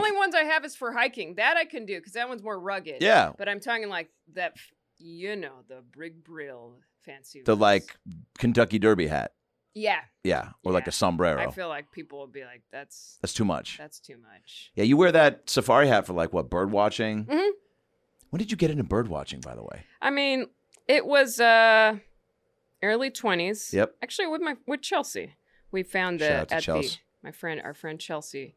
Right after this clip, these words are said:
Speaker 1: she, we went to Eaton Canyon in Pasadena. They had Audubon. <sighs> Audubon's everywhere, right?
Speaker 2: Yeah.
Speaker 1: Society. And they had bird watching one Sunday,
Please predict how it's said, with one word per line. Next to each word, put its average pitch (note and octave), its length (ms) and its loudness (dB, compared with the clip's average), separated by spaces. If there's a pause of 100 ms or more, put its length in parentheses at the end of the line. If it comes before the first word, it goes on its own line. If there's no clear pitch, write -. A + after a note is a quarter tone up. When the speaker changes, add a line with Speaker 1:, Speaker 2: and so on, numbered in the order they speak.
(500)
Speaker 1:
she, - 380 -8
we F3+ 140 -6
went E3+ 300 -6
to - 260 -8
Eaton A3+ 260 -6
Canyon F3+ 460 -2
in D#3 80 -4
Pasadena. D#3+ 580 -6
They C#3+ 200 -4
had D3 400 -2 (340)
Audubon. C#3+ 720 0 (1400)
<sighs> - 720 -20
Audubon's A3 420 -2
everywhere, A#2 460 -2
right? A#2 280 -8
Speaker 2:
Yeah. F#2+ 180 0
Speaker 1:
Society. B2 600 -8 (1000)
And C#3 460 -8 (160)
they D#3 120 -6
had C#3 180 -8
bird D3+ 240 -2
watching B2+ 560 -4
one B2+ 200 -6
Sunday, A#2 600 -6